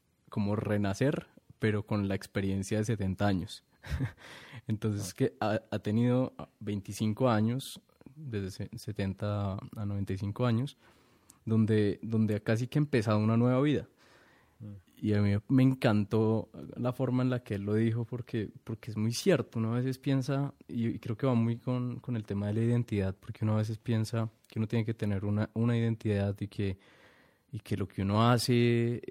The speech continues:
Speaker 1: es lo que tiene que hacer el resto de la vida, y además para agregarle algo peor es que a veces es cuan-, con la, con el título que uno sale de la universidad, eh, y empezando porque, pues, cuando uno empieza a estudiar algo en la universidad no tiene absolutamente ni idea ni,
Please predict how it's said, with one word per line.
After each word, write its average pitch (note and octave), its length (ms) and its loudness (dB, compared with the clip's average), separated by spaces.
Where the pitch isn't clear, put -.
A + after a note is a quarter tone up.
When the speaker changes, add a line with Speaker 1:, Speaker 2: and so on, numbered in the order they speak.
Speaker 1:
es A#2 140 -2
lo A2+ 100 -2
que A#2 60 -2
tiene A2 160 0
que A2 60 0
hacer G#2+ 120 0
el G#2 80 0
resto A2 300 -2
de A2+ 80 0
la G#2 100 0
vida, A2 540 2
y G#2+ 100 -2
además G2 460 -4
para - 160 -4
agregarle G2+ 420 0
algo G#2 220 0
peor G2 320 0
es G2 100 -4
que A2+ 160 -4
a A2 40 2
veces A2 300 0
es A2+ 200 0
cuan-, A2+ 300 -2
con A2 180 0
la, G#2+ 160 0
con G2+ 160 -4
el F#2+ 140 -2
título A#2+ 400 0
que - 100 -6
uno G2+ 100 0
sale A2+ 220 0
de A2+ 80 2
la A2+ 80 2
universidad, G#2 640 0
eh, G2+ 360 0
y F#2+ 120 -2
empezando F#2 420 -4
porque, G#2+ 300 -4
pues, - 180 -6
cuando F#2 220 -4
uno F#2 100 -2
empieza A2 560 0
a A2+ 40 -2
estudiar G2+ 360 -2
algo G#2 200 0
en G#2+ 40 4
la A2+ 80 4
universidad G#2 380 0
no G#2 100 -2
tiene A2+ 200 0
absolutamente A#2 760 0
ni A#2+ 220 4
idea A#2+ 240 4
ni, A2+ 320 2